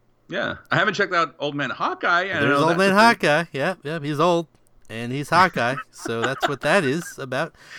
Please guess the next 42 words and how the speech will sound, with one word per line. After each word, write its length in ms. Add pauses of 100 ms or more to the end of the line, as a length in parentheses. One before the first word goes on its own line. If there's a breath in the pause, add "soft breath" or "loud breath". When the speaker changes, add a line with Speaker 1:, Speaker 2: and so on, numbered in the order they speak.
(260 loud breath)
Speaker 2:
Uh, 640 (420)
man, 220
but 100
real 180
quick, 220
going 180
back 160
to 60
Old 160
Man, 160
oh, 200
that 240
splash 540
page. 300
You 80
know 80
which 160
one 80
I'm 80
talking 300
about. 340 (520)
Speaker 1:
Yeah. 280 (140)
Speaker 2:
The, 120
the 260
open, 600
the 120
two 500
Speaker 1:
Yeah. 180
Speaker 2:
page 300
splash 680
page. 640 (1400)
Ha! 560
I 100
yelled. 680 (160)
I 80
literally 460
yelled 500
Speaker 1:
<laughs> 160
Oh, 60
Speaker 2:
at 200
Speaker 1:
no. 120
Speaker 2:
my, 260